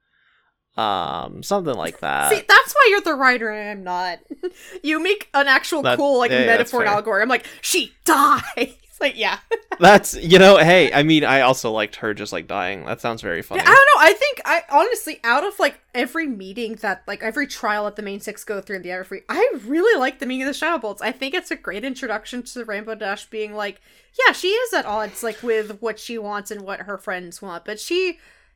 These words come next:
Speaker 2: <laughs> well, she
Speaker 1: Yeah.
Speaker 2: sometimes is the element of lo-, uh, loyalty.
Speaker 1: Well, well,
Speaker 2: But no,
Speaker 1: no.
Speaker 2: she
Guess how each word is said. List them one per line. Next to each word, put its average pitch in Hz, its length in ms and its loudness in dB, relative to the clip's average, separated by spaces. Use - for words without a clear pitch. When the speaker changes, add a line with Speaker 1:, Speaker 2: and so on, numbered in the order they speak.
Speaker 2:
<laughs> - 640 -16
well, 254 160 -2
she 370 120 2
Speaker 1:
Yeah. - 140 0
Speaker 2:
sometimes 262 540 6
is 240 200 -8
the 240 140 -4
element 226 240 -4
of 214 60 -14
lo-, 196 300 -6
uh, 220 140 -4
loyalty. 220 680 -8
Speaker 1:
Well, 330 960 -4
well, 311 400 -8
Speaker 2:
But 381 280 10
no, 440 220 8
Speaker 1:
no. 233 60 4
Speaker 2:
she 330 320 -2